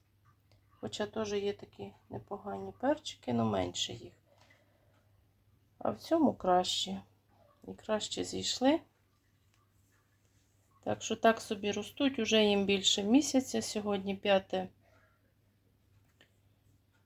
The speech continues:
березня, дай Боже пам'яті, поки згадаю.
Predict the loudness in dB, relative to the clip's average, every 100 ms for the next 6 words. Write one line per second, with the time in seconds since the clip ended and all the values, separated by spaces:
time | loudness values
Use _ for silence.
0 | _ 6 12 12 12 10 10 10 8 4
1 | 4 2 0 0 2 4 2 -2 -8 -10
2 | -6 -4 -2 4 6 6 4